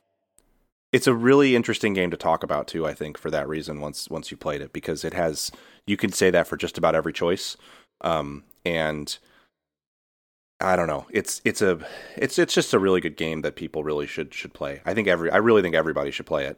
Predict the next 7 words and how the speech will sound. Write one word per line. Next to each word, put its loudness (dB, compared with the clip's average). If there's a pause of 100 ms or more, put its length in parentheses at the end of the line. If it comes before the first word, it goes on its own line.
Um, -6 (960)
it, -4
it, -16 (320)
unless 0
you -4 (960)
literally 2
hate -6